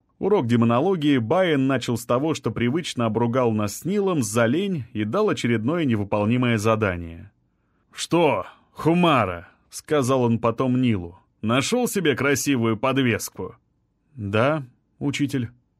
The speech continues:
кротко отозвался Нил. "Ну-ну".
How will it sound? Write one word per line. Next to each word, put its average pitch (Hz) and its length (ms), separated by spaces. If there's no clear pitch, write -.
кротко 127 400
отозвался 104 640
Нил. 90 340
"Ну-ну". 107 1080